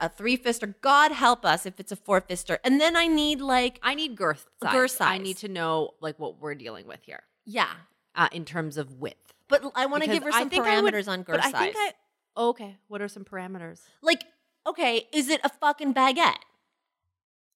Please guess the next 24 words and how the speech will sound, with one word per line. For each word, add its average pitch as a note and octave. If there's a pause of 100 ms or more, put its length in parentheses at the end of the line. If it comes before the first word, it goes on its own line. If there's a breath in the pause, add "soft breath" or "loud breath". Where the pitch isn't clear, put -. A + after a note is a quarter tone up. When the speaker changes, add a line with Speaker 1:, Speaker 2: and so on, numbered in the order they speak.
(200)
Speaker 1:
Uh, C4
there's, D#4 (220)
baguettes D#4
are A#4
pretty G4
standard A#3+
size, -
right? G#3 (280)
Like, A3+ (300)
it's -
not C4+
like C4 (260)
one A#3+
store A3
sells G3+
a G3+
baguette F3+
that G3
looks - (180)
crazily F#3+
different D#3+
from D#3+
another. D3
Speaker 2:
Okay. G3+